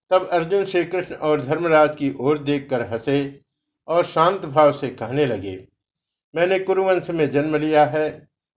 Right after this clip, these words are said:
इस पर भी मैं महाराज पांडु का पुत्र और द्रोणाचार्य का शिष्य कहलाता हूँ। श्री कृष्ण मेरे सहायक हैं और गांडीव धनुष मेरे पास है,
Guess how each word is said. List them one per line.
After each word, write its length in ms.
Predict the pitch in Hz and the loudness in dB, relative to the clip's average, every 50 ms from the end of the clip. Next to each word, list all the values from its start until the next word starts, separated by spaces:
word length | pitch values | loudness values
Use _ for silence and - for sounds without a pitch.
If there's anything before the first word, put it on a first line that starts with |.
| _ - | _ -8
इस 160 | 185 - - | -6 -6 -2
पर 200 | - 185 185 170 | 2 2 2 4
भी 120 | 156 185 | 2 0
मैं 200 | 180 175 156 151 | 0 2 2 0
महाराज 560 | 151 151 143 135 156 160 156 147 135 131 - - | 2 0 0 2 2 4 6 4 4 4 0 0
पांडु 320 | 139 143 151 160 151 135 | 0 0 0 0 -4 -2
का 160 | - 135 127 | 0 0 0
पुत्र 500 | 123 - - 147 147 - - 156 156 151 - - _ _ _ _ _ _ _ | 0 -2 -4 -6 -6 -6 -6 -6 -6 -6 -8 -12 _ _ _ _ _ _ _
और 200 | 160 175 165 131 | 0 0 0 0
द्रोणाचार्य 720 | 127 135 156 165 175 185 185 185 185 156 147 143 131 131 | 0 0 0 2 4 4 2 4 4 4 6 6 4 2
का 180 | 131 131 120 113 | -2 0 -2 -2
शिष्य 400 | - - 160 160 160 - - 131 | -2 -4 -8 -10 -8 -10 -10 -8
कहलाता 480 | - 113 110 107 107 104 101 101 101 | -6 -6 -4 -4 -6 -8 -6 -8 -8
हूँ। 340 | 101 95 92 90 87 - _ _ _ _ _ _ _ _ _ _ _ _ _ | -8 -8 -12 -16 -20 -20 _ _ _ _ _ _ _ _ _ _ _ _ _
श्री 200 | - - 180 175 | -4 -2 -2 0
कृष्ण 320 | 180 196 190 190 - 190 | 0 0 -2 -2 -2 -4
मेरे 320 | 185 175 165 165 165 165 151 | -2 -2 -2 0 -2 -2 -4
सहायक 540 | - - 120 120 135 143 151 156 151 - 160 | -4 -4 0 2 4 4 4 2 0 -2 -4
हैं 320 | 160 160 160 160 - - _ _ _ _ _ - | -2 -2 -4 -6 -10 -18 _ _ _ _ _ -4
और 160 | 147 147 139 | -4 -4 0
गांडीव 460 | 139 147 143 147 151 165 175 190 180 | 4 4 6 6 4 4 2 0 0
धनुष 400 | 135 127 151 160 175 160 - - | 0 -2 -2 -2 -4 -6 -6 -4
मेरे 220 | 147 143 139 135 | -2 -2 0 0
पास 400 | 123 127 - 131 127 135 131 - | -2 -2 0 0 0 0 0 -2
है, 420 | 107 95 104 98 95 98 98 - | -8 -8 -8 -8 -8 -10 -12 -20